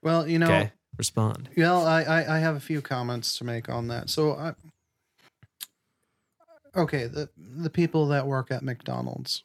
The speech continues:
Speaker 1: we need McDonald's. I, I get that it's hard to be able to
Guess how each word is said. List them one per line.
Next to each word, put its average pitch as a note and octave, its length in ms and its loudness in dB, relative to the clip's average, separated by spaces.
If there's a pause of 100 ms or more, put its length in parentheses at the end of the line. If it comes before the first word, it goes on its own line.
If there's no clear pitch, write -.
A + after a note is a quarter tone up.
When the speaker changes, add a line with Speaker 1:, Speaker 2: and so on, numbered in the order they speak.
Speaker 1:
we D3+ 500 0 (220)
need A#2 440 -6 (100)
McDonald's. - 840 -8 (720)
I, A#2+ 180 -2 (600)
I B2+ 80 -2
get B2+ 600 -2 (680)
that B2+ 680 -2 (1800)
it's C3+ 160 -2
hard C#3 640 0 (320)
to C3 800 -2 (1000)
be C3 140 0
able C3 260 0
to - 140 -10